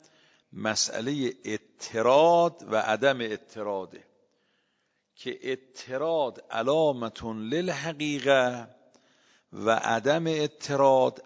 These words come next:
علامة للمجاز.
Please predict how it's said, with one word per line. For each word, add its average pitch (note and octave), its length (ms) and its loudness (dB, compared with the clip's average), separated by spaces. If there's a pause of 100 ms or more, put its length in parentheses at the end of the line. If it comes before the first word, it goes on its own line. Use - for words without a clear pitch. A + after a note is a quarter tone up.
علامة B2+ 1080 2 (460)
للمجاز. G2+ 960 -8